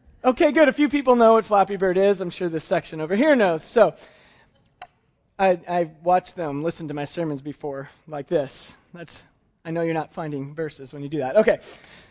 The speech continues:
So as you go to Romans chapter twelve, first, before we can even get there, I want to do a quick review of what last week Pastor Dale taught us.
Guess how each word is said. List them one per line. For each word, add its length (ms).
So 140
as 80
you 80
go 120
to 140
Romans 340
chapter 300
twelve, 340
first, 240
before 300
we 80
can 160
even 200
get 280
there, 300
I 40
want 180
to 100
do 60
a 60
quick 340
review 380
of 80
what 160
last 360
week 320
Pastor 280
Dale 240
taught 280
us. 220